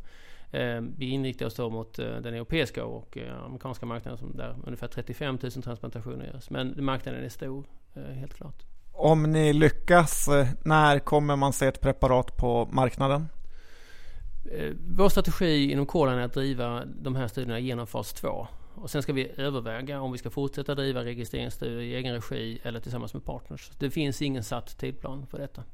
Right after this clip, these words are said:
Speaker 2: Hur stor chans tror du att det kommer lyckas?
Speaker 1: Det finns alltid en inneboende risk i utvecklingsprojekt inom läkemedelsindustrin, men, eh, det faktum att vi använder en väldigt välkänd molekyl, eh, en bioaktiva molekylen heparin,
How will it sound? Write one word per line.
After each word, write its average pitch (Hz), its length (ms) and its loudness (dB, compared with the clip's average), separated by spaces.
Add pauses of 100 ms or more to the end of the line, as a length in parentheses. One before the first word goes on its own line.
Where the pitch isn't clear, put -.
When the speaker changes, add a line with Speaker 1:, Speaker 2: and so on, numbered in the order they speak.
(1200)
Speaker 2:
Hur 143 420 10 (160)
stor 160 280 6
chans 156 380 6
tror 156 200 6
du 147 100 8
att 135 420 6 (300)
det 143 80 4
kommer 143 220 2
lyckas? 147 520 4 (1300)
Speaker 1:
Det - 100 -2
finns 139 180 6
alltid 131 340 10
en 120 60 6
inneboende 123 380 4
risk 127 400 -4
i 120 300 -4
utvecklingsprojekt 120 680 -4
inom 123 140 0
läkemedelsindustrin, 123 960 -2
men, 147 400 0
eh, 127 360 -4
det 123 180 -2
faktum 143 300 -2
att 123 160 -2
vi 131 40 -2
använder 131 520 0
en 131 60 0
väldigt 127 300 -2
välkänd 131 560 0
molekyl, 123 680 -2
eh, 120 520 -4
en 117 200 -6
bioaktiva 120 460 -2
molekylen 120 380 -4
heparin, 117 640 -4